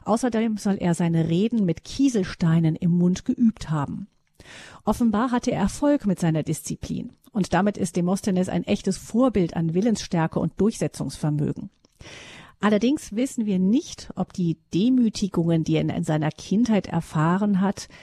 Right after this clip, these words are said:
nicht dennoch ihre verborgenen Spuren hinterlassen haben. Denn Minderwertigkeitsgefühle können ziemlich unerkannt ihr Unwesen in einer Seele treiben und auch bei jemandem wirken,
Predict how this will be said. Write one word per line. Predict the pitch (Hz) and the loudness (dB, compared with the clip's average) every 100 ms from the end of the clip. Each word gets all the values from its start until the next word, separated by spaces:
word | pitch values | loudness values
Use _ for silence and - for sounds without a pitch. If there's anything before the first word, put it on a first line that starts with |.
| - - - | -20 -12 0
nicht | 196 226 - - - - | 4 4 0 -10 -6 0
dennoch | 202 262 202 151 | 2 4 2 0
ihre | 214 185 | -2 -2
verborgenen | 185 - 180 - 180 190 214 208 180 | -2 0 0 2 2 4 4 2 -2
Spuren | - - 285 349 | -4 -2 2 4
hinterlassen | 247 180 170 156 156 180 156 | 4 4 2 0 -2 -2 -2
haben. | 156 160 175 - - - - | -2 -4 -6 -10 -20 -20 -2
Denn | 185 175 180 | 0 0 0
Minderwertigkeitsgefühle | 185 269 302 214 185 202 226 - 190 - - 170 - 208 220 | 2 2 2 2 0 0 -4 -2 -2 -2 -6 -6 -2 2 2
können | 220 - 180 170 - | 0 -2 0 -2 -4
ziemlich | - - 254 311 302 - - | -10 -2 0 2 0 -2 -2
unerkannt | 254 294 196 - 175 165 - | 2 2 2 0 -2 -2 -2
ihr | - | 0
Unwesen | 226 240 196 175 165 156 | 2 4 4 4 2 0
in | - 170 | 0 0
einer | - 160 160 165 - | 2 4 4 2 0
Seele | 175 170 190 202 | 0 2 4 2
treiben | - - 170 165 208 254 | -2 -4 0 2 4 2
und | 254 190 175 - - | 2 2 0 -2 -2
auch | 175 214 | 0 0
bei | - | 2
jemandem | 185 175 190 190 180 170 170 | 0 2 4 4 2 -2 0
wirken, | 170 190 254 | 0 2 0